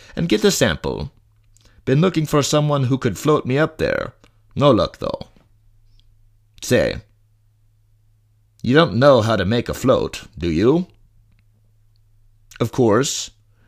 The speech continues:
not everyone was keen to talk about Bardell. A grizzled longshoreman named Donovan had this to say. "It's a rock. I don't know how it got there. Magic, I guess. Look, I've got work to do, all right? Get lost."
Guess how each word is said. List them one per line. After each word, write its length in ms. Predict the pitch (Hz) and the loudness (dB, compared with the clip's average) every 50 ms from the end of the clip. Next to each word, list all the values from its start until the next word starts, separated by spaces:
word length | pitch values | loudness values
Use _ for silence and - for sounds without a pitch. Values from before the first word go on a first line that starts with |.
| _ _ | _ _
not 240 | - 147 170 180 - | -4 -2 -2 0 2
everyone 460 | 185 180 170 165 170 160 160 156 156 | 0 2 4 6 6 6 6 4 2
was 100 | 156 143 | 2 0
keen 300 | - - - 156 156 147 | -2 -2 -2 -2 -2 0
to 100 | 139 131 | -2 -2
talk 300 | - - 147 151 165 - | -2 0 0 0 0 -2
about 340 | - 87 - 73 64 60 - | -4 -4 -2 -2 -4 -4 -4
Bardell. 640 | - 80 73 67 67 - 65 52 50 50 - - - _ _ _ _ _ _ _ _ _ _ - - | -4 -4 -4 -4 -4 -4 -4 -4 -4 -6 -8 -10 -12 _ _ _ _ _ _ _ _ _ _ -8 -6
A 60 | 92 | -6
grizzled 460 | 85 92 107 110 104 98 110 110 98 | -2 0 0 0 2 2 0 -2 0
longshoreman 880 | 101 107 113 117 117 110 101 - - 143 147 151 131 104 92 95 98 101 | 0 2 2 2 2 0 -2 -2 0 0 2 2 2 0 0 -2 -2 -2
named 260 | 104 104 98 92 95 | -2 -2 -2 -2 0
Donovan 680 | 107 113 143 156 139 92 67 62 50 50 50 - 92 - _ _ _ | 0 2 2 2 0 0 -2 -4 -6 -6 -6 -8 -10 -10 _ _ _
had 240 | - - 113 110 92 | -8 -6 -6 -2 2
this 220 | 131 135 131 - - | 2 2 2 0 -4
to 120 | - 85 | -6 -6
say. 440 | 78 - 76 64 50 50 - - - _ _ _ _ _ _ _ _ _ _ _ _ _ _ - - | -6 -6 -6 -6 -6 -8 -10 -12 -14 _ _ _ _ _ _ _ _ _ _ _ _ _ _ -16 -12
"It's 260 | - 69 - - - | -8 -8 -8 -6 -6
a 140 | 87 85 85 | -6 -6 -4
rock. 680 | 80 80 82 95 110 110 90 78 - - - - - _ _ | -4 -2 0 2 2 2 2 0 -4 -10 -14 -14 -20 _ _
I 100 | - - | -8 -4
don't 260 | 76 104 113 110 85 110 | -2 0 0 0 0 0
know 180 | 127 127 117 | 2 2 4
how 220 | - 113 104 92 76 | 4 2 0 0 0
it 140 | 67 - | -2 -4
got 260 | - 82 71 67 - - | -4 -4 -4 -4 -6 -8
there. 320 | 60 55 50 - - - - - - | -6 -6 -6 -6 -8 -12 -16 -14 -10
Magic, 400 | - 69 82 95 98 - 135 - | -6 -4 -2 0 0 0 0 2
I 100 | 120 123 | 2 0
guess. 380 | 117 92 127 143 147 143 - - | 2 4 4 4 4 4 0 0
Look, 420 | 117 135 120 - - - - - _ _ _ _ _ - | 4 4 4 2 0 -8 -18 -18 _ _ _ _ _ -14
I've 100 | - 78 | -8 0
got 180 | 78 123 101 80 | 0 0 0 2
work 260 | 95 135 135 127 - | 4 4 4 4 2
to 100 | 98 92 | -4 -2
do, 180 | 80 73 76 64 | 0 0 -2 0
all 120 | 62 71 | 0 2
right? 260 | 95 120 131 127 - | 4 2 2 2 2
Get 160 | - 127 117 | 0 0 2
lost." 500 | 113 120 107 73 - - - - - - | 4 4 2 2 0 -6 -10 -12 -12 -14